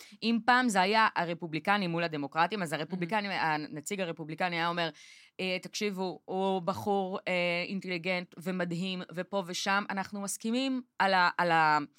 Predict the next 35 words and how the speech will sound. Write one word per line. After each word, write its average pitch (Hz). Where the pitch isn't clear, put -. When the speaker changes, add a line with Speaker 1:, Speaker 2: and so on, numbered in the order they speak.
Speaker 1:
על 185
מטרת 202
העל, 220
הדרכים 220
הן 294
קצת 196
שונות, 180
אבל 180
גם 277
אם 285
הוא 277
יזכה, 254
וואלה, 202
הוא 190
יהיה 190
נשיא 185
מדהים." 156
Speaker 2:
Hmm. -
Speaker 1:
ולהפך, 220
הצד 233
השני 269
גם 294
אומר, 262
"תראו, 233
הוא 220
זה, 240
הוא 208
משכיל, 233
הוא 233
אינטליגנט, 226
Speaker 2:
He's 247
a 233
Speaker 1:
הוא 233
Speaker 2:
great 202
Speaker 1:
פה." 247